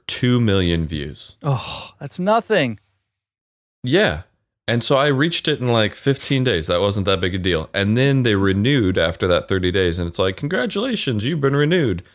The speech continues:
Speaker 1: Another twelve hundred dollars for, like, what was it?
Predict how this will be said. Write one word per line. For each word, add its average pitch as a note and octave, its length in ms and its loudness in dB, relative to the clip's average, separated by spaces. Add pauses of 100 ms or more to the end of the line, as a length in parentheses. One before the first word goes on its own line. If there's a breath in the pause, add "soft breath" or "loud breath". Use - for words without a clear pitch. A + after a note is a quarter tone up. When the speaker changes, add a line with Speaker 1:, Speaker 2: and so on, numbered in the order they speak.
(240 soft breath)
Speaker 1:
Another C#3 280 0
twelve C3+ 260 2
hundred B2+ 240 0
dollars E2+ 540 0 (420)
for, F2 580 2
like, E2 420 -2 (260)
what F#2 80 0
was E2+ 160 -2
it? C#2 100 -8